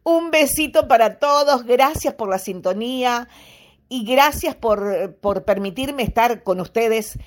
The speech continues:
Yo sé que tienen muchos podcasts que elegir, hay muchísimos, pero siempre ustedes se hacen un ratito para escuchar este y eso a mí me encanta y me da mucha satisfacción. Así que gracias por hacerme mi vida completa, prácticamente. <laughs> Nos escuchamos pronto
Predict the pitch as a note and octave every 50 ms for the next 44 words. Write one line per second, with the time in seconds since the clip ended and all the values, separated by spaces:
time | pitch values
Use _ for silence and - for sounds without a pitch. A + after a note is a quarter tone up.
0 | _ _ - D4+ - F#4 C4 C#4 A#3+ C4 B3+ B3+ A#3+ A3+ A3+ A#3+ B3 A#3+ A#3+ A3+
1 | G#3+ A3 G3+ - - - G3 F#3+ - - E3 E3+ - - F#3+ D#3+ D3 D#3+ - -
2 | D3 - C#3 C#3+ F3+ A3 B3 A#3 A3+ A3 G#3+ - G#3 - - D#3+ C3+ A2 C#3 -
3 | - _ _ - - - _ _ _ - D#4+ D#4 D#4 D#4 D4 D4 - F#4+ A4 G#4+
4 | G#4 A4 - - E4 F4 F4+ - D#4 C#4+ - D4+ C4+ C4 A3+ G#3+ G3 A#3 G#3+ B3+
5 | - G3+ F3+ F3 - F#3 E3+ - A3 G3 A3+ A3+ A3 - G#3+ F3+ G3 G#3+ G#3 -
6 | G3 F#3 G3+ G#3 A#3 A3+ - - _ _ _ _ - G3 G#3+ G3+ F#3 F3 - D#3
7 | D3 D#3 D#3 - - D3+ - _ _ - G3+ G#3+ G#3+ G#3 G#3 G#3 G3+ G3+ A3+ A3
8 | A#3+ A#3+ A3+ A#3 A3 A#3 G#3+ - G3+ - D#3+ D#3+ - - C#3 - - - - -
9 | C3 D#3 E3+ - C#4 A3+ C#4 C4+ B3 B3 C4 D4 D#4+ - F#4 F4 F4+ - - _
10 | - - - _ - D4+ D4+ D4+ C#4+ - E4 D#4+ D4 C#4+ D4 D4 - - D#4 E4
11 | G#4 G#4+ G#4 F#4 D#4 D4+ C#4+ D4 C#4 D4 D4+ _ _ _ _ _ - - F4 C4+
12 | G#3 G#3 F#3+ F#3+ - F#3+ G3+ - _ _ _ _ _ _ _ _ _ _ _ -
13 | D4+ D#4 A#3 - A3 F3+ E3+ C#3+ D#3 E3 F3+ - C4 D4+ G#4 - - - C5+ -
14 | G4 F#4 D#4 C#4+ C#4+ C4+ C4 C#4 C4+ E4+ E4 - - A#3 G#3 B3 B3 B3 B3 A#3
15 | - - A3+ A3+ A3 G#3 A3+ G3 -